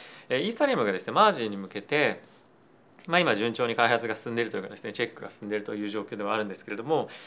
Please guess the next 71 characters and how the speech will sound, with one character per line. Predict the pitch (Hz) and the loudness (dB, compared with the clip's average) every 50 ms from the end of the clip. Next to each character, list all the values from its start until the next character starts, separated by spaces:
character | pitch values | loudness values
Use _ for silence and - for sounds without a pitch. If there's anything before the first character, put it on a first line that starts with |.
| - - - | -18 -4 -2
ま | - | -2
あ、 | 151 | 0
一 | - - - | 0 0 -2
つ | - - | 4 8
バ | - 117 117 | 8 8 10
グ | 131 147 | 10 8
が | 147 | 6
見 | 139 147 143 | 6 4 -2
つ | - - | 2 6
か | - 143 | 8 8
り | 143 143 | 8 6
ま | 143 147 143 | 4 2 2
し | - - | 2 0
た | - 101 | 0 0
よ | 98 95 98 | 0 0 -2
と | - - 98 | -4 -6 -8
い | 98 104 | -6 -6
う | 110 | -6
の | 107 110 | -2 0
は、 | 131 160 151 117 104 98 - - - - - - - - | 2 4 4 4 2 -2 -8 -18 -20 -20 -20 -20 -14 -6
え | - 107 101 | -4 -4 -4
ー、 | 101 | -2
記 | - 120 | -4 -6
事 | 101 - | -6 -6
と | - - | -8 -12
し | - - | -10 -8
て | - 110 | -8 -6
出 | 98 104 101 | -6 -6 -6
て | - 104 | -6 -8
い | - - | -8 -6
ま | 101 104 101 | -6 -6 -6
し | - | -4
た。 | - - - | -2 -4 -2
た | - - 226 | 2 4 4
だ | 220 196 | 4 4
し、 | 196 - 208 | 2 2 2
ま | 180 147 | 4 4
あ、 | |
こ | - 180 | 6 6
れ | 185 | 4
は | 185 | 4
も | 175 175 185 | 4 4 0
の | 202 | -2
す | - 285 | 0 0
ご | 285 262 | 0 2
く | 262 147 | 4 2
大 | 139 117 | 2 2
き | 120 | 0
な | 110 | 0
バ | 98 101 104 104 | 0 2 2 2
グ | 110 117 113 | 2 0 0
と | - 135 | 0 0
い | 120 | 2
う | |
よ | 110 98 | 0 0
り | 101 | 0
も、 | 120 151 143 | -2 -2 -2
も | - 147 | -2 -2
う | |
す | 143 165 | 2 2
で | 185 135 | 2 2
に、 | 107 92 - - - - - - - - | 2 0 -8 -14 -20 -20 -20 -20 -6 0
え | 127 123 | 0 0
ー、 | |
修 | 120 - 143 139 | 2 2 0 0
正 | 131 - 135 127 | 2 4 4 6
を | 127 131 | 6 4
今 | 131 120 98 95 - | 2 2 0 -2 -2
さ | - - 110 | 0 0 2
れ | 107 107 | 2 2
て、 | - - 196 175 127 - - | 2 4 6 6 6 4 2